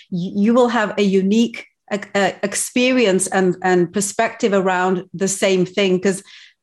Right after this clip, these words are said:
there's nothing really new that people are talking about. It's just a new approach and a new way of talking about the same thing.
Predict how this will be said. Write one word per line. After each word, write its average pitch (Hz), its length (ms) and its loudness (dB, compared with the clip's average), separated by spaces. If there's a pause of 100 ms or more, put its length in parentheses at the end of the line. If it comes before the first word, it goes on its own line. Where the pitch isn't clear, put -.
there's 233 240 0
nothing 262 460 0
really 214 340 0
new 208 640 -2 (680)
that - 220 -4
people 208 340 0
are 185 200 0
talking 233 460 0
about. 180 480 0
It's 196 180 -4
just 226 220 -4
a 220 60 2
new 190 600 0
approach 214 640 -2
and 214 80 0
a 202 60 2
new 202 220 4
way 190 380 2
of - 140 -10
talking 185 300 -4
about 175 200 -2
the 175 80 -10
same 175 300 0
thing. 156 420 -4